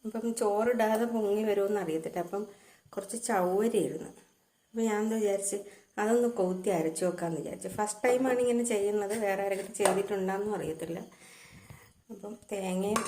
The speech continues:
ചോറും, ആം, അരിയും കൂടെ അരച്ചാലേ നല്ല പൊങ്ങി വരത്തുള്ളൂ.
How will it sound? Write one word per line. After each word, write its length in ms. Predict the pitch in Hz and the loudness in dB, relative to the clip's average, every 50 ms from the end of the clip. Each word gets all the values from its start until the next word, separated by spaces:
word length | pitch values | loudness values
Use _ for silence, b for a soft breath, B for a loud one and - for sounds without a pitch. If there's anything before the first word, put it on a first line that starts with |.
| B B B B B B B B - | B B B B B B B B -4
ചോറും, 720 | - 202 185 185 185 190 196 196 202 220 220 214 - - - - - - - - - - _ - | -2 0 2 2 2 2 0 0 0 -2 -2 -4 -6 -10 -16 -20 -20 -20 -20 -20 -20 -20 _ -8
ആം, 720 | 185 180 175 175 175 180 180 175 175 175 175 180 175 175 175 - | -6 -4 -4 -4 -4 -4 -4 -2 -2 -2 -4 -4 -8 -10 -10 -8
അരിയും 300 | - 202 190 202 208 214 | -6 -4 -2 -2 -2 -2
കൂടെ 140 | 208 214 220 | -2 0 0
അരച്ചാലേ 500 | 208 196 185 180 208 202 196 190 196 202 | 0 0 0 2 2 2 2 0 -2 0
നല്ല 220 | 208 202 190 196 196 | 0 0 0 0 0
പൊങ്ങി 320 | 196 196 196 190 196 202 | 0 0 -2 0 0 0
വരത്തുള്ളൂ. 500 | 196 170 165 165 - 165 165 170 180 175 | 0 0 -2 -2 -4 -4 -4 -4 -4 -4